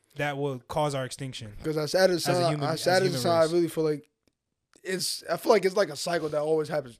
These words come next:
Speaker 2: happens to
Speaker 1: That, that, hey, this, it happens to every civilization that lived on Earth.
Speaker 2: e-, every planet ge-, gets,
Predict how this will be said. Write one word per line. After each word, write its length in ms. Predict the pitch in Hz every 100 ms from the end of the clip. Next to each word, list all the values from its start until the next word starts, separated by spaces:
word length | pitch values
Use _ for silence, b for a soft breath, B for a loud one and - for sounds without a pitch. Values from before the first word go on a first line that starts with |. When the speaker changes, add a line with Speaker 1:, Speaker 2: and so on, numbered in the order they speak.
| 139
Speaker 2:
happens 340 | 143 139 139
to 320 | - 143 131 120 _ -
Speaker 1:
That, 280 | 151 143 170
that, 260 | 143 135 -
hey, 340 | 151 147 117 113
this, 160 | 139 160
it 60 |
happens 440 | 151 160 220 220 190
to 220 | 190 -
every 240 | 165 190 185
civilization 640 | 180 175 160 151 156 147
that 140 | 135 131
lived 240 | 143 127
on 160 | 127 120
Earth. 200 | 110 101 b b b b b b -
Speaker 2:
e-, 160 | 156 151 -
every 240 | 175 190
planet 400 | 160 185 180 160
ge-, 220 | 143 147 139
gets, 280 | 147 -